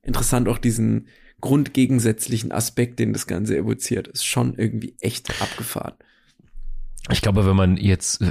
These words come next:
Speaker 2: Verli mit seinem, mit seinem künstlerischen Övre besprechen wollte,
Speaker 1: Mhm.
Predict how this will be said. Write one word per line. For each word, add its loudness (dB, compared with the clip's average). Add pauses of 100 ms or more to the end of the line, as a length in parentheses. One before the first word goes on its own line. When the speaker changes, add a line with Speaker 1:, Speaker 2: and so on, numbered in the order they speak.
Speaker 2:
Verli 4 (440)
mit 2
seinem, 4
mit 2
seinem 2
künstlerischen 0
Övre 4
besprechen 0
wollte, 4 (160)
Speaker 1:
Mhm. 4